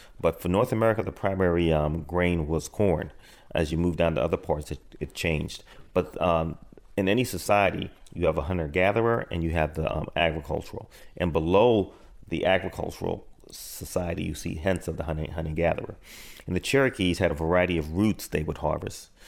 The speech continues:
And they had a particular clan. And the clan was a way of the Cherokee breaking up its division of work and its, um, small tribes into divisions which could specialize in those areas. And there's a group called the Wild Potato Clan. And they specialized in hunting those potatoes because the potatoes,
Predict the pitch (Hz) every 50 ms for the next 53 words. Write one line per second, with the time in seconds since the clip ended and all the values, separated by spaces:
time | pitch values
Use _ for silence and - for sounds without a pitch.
0 | - - - - - 87 90 87 82 - - - - 113 - 95 90 85 - -
1 | - 117 113 107 98 85 85 85 - - - - - - - - - - - -
2 | 82 - - - 113 117 113 110 104 90 - 90 95 92 90 - - - - 95
3 | 90 - - 82 73 82 92 92 - - 87 82 82 78 - - - 76 - -
4 | - - - - 76 90 95 82 82 82 82 80 69 73 82 92 92 85 78 -
5 | - - - - - - - - - 87 80 82 80 - - - 85 82 78 76
6 | 76 78 - - - 95 90 85 82 78 - - 110 107 95 82 82 80 - 80
7 | 76 - 78 - 80 76 87 82 80 80 78 76 80 92 - - 82 - - 87
8 | 85 - - 82 82 76 73 - 76 71 76 82 80 78 85 - - - - -
9 | - - - - - - - - 78 82 80 - 90 80 - - 90 82 78 80
10 | 78 78 80 73 - - - - 90 90 90 78 - - 78 76 - - - -
11 | - - - - - - - - 82 87 78 - - 92 90 - 95 85 80 80
12 | 80 - - 76 69 90 95 113 110 90 - - - - 85 - 80 78 80 80
13 | - - 82 78 76 82 78 80 - - - - 120 135 147 123 98 87 - -